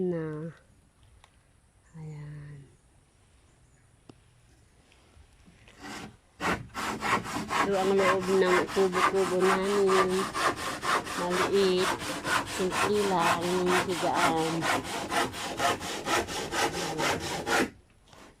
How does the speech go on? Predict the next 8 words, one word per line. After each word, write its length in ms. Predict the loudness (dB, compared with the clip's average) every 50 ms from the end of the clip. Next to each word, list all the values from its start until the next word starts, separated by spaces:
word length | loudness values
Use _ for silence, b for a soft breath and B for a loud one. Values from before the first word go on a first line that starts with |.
| _ _ _ _ _ _ _ -8
Nilagyan 560 | -6 -4 -4 -4 -4 -4 -2 0 2 4 4
na 40 | 4 4 4
ng 240 | 4 4 4 4 4
mga 140 | 4 4 4
gamit 560 | 4 2 2 2 2 2 2 2 2 0 -2 -6 _ -14 -10
para 240 | -10 -6 -2 -2 0
hindi 240 | 0 0 0 -2
kakalat-kalat 960 | -4 -6 -8 -8 -6 -4 -4 -4 -4 -4 -6 -8 -8 -8 -6 -4 -4 -6 -8